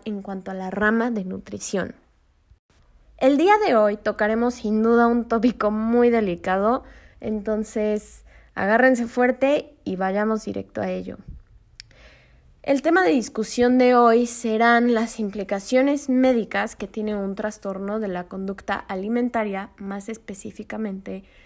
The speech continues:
de la anorexia nerviosa. Pero antes de adentrarnos más en las consecuencias que esta patología presenta, tenemos que entender primero qué es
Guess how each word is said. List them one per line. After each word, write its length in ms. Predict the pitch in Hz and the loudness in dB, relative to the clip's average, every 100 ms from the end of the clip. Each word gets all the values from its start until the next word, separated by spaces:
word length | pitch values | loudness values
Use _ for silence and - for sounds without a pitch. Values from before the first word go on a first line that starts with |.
| _ _ _ | _ _ _
de 180 | 226 220 | -6 -4
la 180 | 214 | -4
anorexia 520 | 196 175 175 170 - 190 | -4 -6 -6 -8 -10 -10
nerviosa. 560 | 180 180 190 - - _ _ _ _ _ _ _ _ _ _ _ - - | -10 -6 -8 -8 -16 _ _ _ _ _ _ _ _ _ _ _ -20 -2
Pero 240 | 262 262 | 2 6
antes 360 | 277 294 285 269 | 6 4 0 -2
de 60 | |
adentrarnos 840 | 226 214 202 202 208 202 208 196 208 | -4 -6 -8 -6 -6 -4 -6 -6 -8
más 280 | 202 196 | -8 -8
en 80 | 202 | -8
las 160 | 190 - | -10 -10
consecuencias 680 | 190 185 208 214 196 190 - | -10 -10 -8 -8 -8 -12 -12
que 120 | 196 | -12
esta 160 | 190 | -12
patología 800 | 190 185 190 202 190 190 - 202 | -14 -14 -10 -8 -8 -8 -8 -8
presenta, 600 | 202 247 262 285 254 226 240 - - _ | -4 -4 0 0 0 -2 -4 -16 -20 _
tenemos 400 | 294 311 320 349 | 2 2 2 0
que 100 | 339 | 0
entender 600 | 240 226 214 214 214 214 | 0 0 -2 2 2 0
primero 540 | - 226 208 196 190 - - _ _ - | -2 0 2 0 -2 -4 -16 _ _ -2
qué 340 | 208 202 202 | 2 4 2
es 380 | 202 196 - - | 0 -4 -10 -14